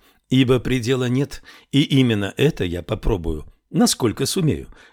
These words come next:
сегодня вам показать. Я покажу вам перевёрнутую иерархию разумов, самой нижней ступенью которой являетесь вы. Я расположен чуть выше, а между мною и неизвестными мне вершинами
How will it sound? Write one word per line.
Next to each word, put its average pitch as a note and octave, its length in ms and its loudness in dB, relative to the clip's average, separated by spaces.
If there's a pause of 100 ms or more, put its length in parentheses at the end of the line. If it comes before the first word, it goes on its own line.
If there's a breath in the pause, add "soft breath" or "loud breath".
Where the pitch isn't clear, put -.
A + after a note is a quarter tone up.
сегодня G#2+ 560 0
вам A2+ 260 -2 (100)
показать. B2 640 -4 (880)
Я D3+ 200 4
покажу F3 440 0
вам F#2+ 240 -2 (120)
перевёрнутую C#3+ 880 2
иерархию B2+ 800 0
разумов, E2 600 -4 (240 loud breath)
самой A#2+ 440 0
нижней G#2 400 -2
ступенью A#2 560 -4
которой F#2 420 -6
являетесь F#2+ 720 -6 (240 soft breath)
вы. A#2 300 0 (480)
Я C#3 280 2
расположен G#2+ 640 -2
чуть - 500 -4
выше, G2+ 540 -2 (280 loud breath)
а B2 140 4
между A#2 360 2
мною G#2+ 380 2
и G#2 180 -6
неизвестными G2 760 -4
мне F#2+ 180 -6
вершинами F#2 640 -4